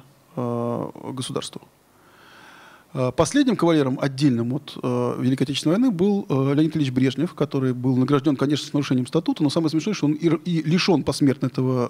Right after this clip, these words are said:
ордена, тоже с нарушением, э, советского закона. Он был лишен просто указом президента Горбачева, или тогда еще председателя Верховного Совета, не помню. Э, и это было тоже нарушением, потому что по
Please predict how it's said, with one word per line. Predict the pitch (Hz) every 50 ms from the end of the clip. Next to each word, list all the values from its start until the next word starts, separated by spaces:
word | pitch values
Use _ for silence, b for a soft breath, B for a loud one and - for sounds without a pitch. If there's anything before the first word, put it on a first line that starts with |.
| -
ордена, | - 185 202 196 151 139 131 127 131 127
тоже | - 180 160 139
с | -
нарушением, | 139 135 139 131 - 151 147 143 139 135 131 127 - -
э, | - 139 139 135 - - -
советского | - 156 139 123 - - 127
закона. | 120 165 165 - 143 120 120
Он | 120 120
был | 131 135
лишен | 139 139 165 160
просто | 139 - 147 147 -
указом | 139 - 135 127 - 135 127 120
президента | - 139 131 127 135 127 - -
Горбачева, | 143 139 156 175 - - 277 220
или | -
тогда | 127 113 117
еще | - -
председателя | - - - 123 - - 120
Верховного | 127 - - 120 120 131
Совета, | - - 240 - 151
не | 143
помню. | - - 127 120 - B B B B B B B B B B B B B B B B B B B -
Э, | - 143 143 139 135 135 131 131 131 127 - - - _ -
и | 175 175
это | 175 185
было | 180 180 180
тоже | - 202 156 151
нарушением, | 156 156 147 - 240 233 170 143
потому | - - - 147 139 147 143
что | - - - 147 139 135 135 131 135 -
по | - 147 143 143 135 135